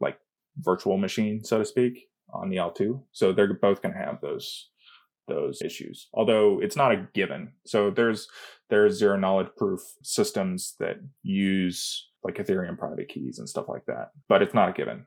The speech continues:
Like, there's, they're called circuit builders. I don't know if anyone wants to look this up, but zero knowledge circuit builders. And there's, there's open source ones. Zero knowledge proofs have been out for a while. And so there's, like, a variety of projects there.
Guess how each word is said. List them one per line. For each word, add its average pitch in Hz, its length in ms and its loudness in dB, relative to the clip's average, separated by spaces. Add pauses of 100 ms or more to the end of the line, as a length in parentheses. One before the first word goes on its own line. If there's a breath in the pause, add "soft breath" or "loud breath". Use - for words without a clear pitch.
(120)
Like, 98 180 -4
there's, 104 460 2
they're 117 100 4
called 110 640 4
circuit - 400 -4
builders. 120 560 -4 (400)
I - 40 -14
don't - 100 -12
know - 80 -10
if - 340 -20
anyone - 240 -6
wants - 220 -8
to - 60 -4
look 58 140 -8
this - 160 -8
up, - 300 -6
but - 240 -2 (320 loud breath)
zero 104 200 4
knowledge 95 300 4
circuit 101 300 -2
builders. 107 600 0
And 104 160 -6
there's, 101 360 -2 (300 loud breath)
there's 107 160 2
open 131 260 2
source 127 280 2
ones. 117 460 0
Zero 151 140 4
knowledge 139 280 4
proofs 117 180 4
have 101 100 -2
been 101 140 2
out 98 280 0
for 90 100 -4
a 85 40 -4
while. 87 460 -6
And - 160 -12
so - 160 -8
there's, 69 260 -8
like, - 200 -6
a - 40 -8
variety 55 380 -4
of - 120 -6
projects - 440 -6
there. - 280 -8